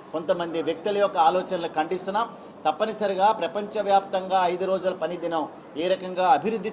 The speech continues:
చెందినటువంటి దేశాల్లో ఉందో మన దేశంలో కూడా ఐదు రోజుల పని దినాన్ని ఇంట్రడ్యూస్ చేయాలనేటటువంటి డిమాండ్తో ఇరవై నాలుగు, ఇరవై ఐదు తేదీల సమ్మెకు పిలిపించాం. దానితో పాటుగా ఒప్పందాలలో ప్రభుత్వాల యొక్క జోక్యం,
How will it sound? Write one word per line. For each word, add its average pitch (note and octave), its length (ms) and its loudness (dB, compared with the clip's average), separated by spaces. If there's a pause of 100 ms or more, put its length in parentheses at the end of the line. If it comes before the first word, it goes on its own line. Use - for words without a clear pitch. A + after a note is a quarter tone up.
చెందినటువంటి F#3 520 -4
దేశాల్లో E3 540 0
ఉందో F#3 420 0 (260)
మన D#3+ 160 4
దేశంలో G3 520 0
కూడా E3+ 280 2
ఐదు D#3+ 180 -2
రోజుల D#3+ 260 -2
పని D3+ 220 -4
దినాన్ని D#3+ 420 0 (280)
ఇంట్రడ్యూస్ F#3+ 600 -2
చేయాలనేటటువంటి E3 840 -2
డిమాండ్తో D3 460 -2
ఇరవై D#3+ 320 -2
నాలుగు, D#3 300 0
ఇరవై C#3+ 180 -2
ఐదు C#3 160 -6
తేదీల D3+ 320 -2 (360)
సమ్మెకు F3+ 280 0
పిలిపించాం. C#3+ 520 -6 (380)
దానితో G#3+ 380 4
పాటుగా G3 440 4
ఒప్పందాలలో G3+ 880 4
ప్రభుత్వాల F#3+ 580 0
యొక్క F3+ 220 -2
జోక్యం, F#3 480 0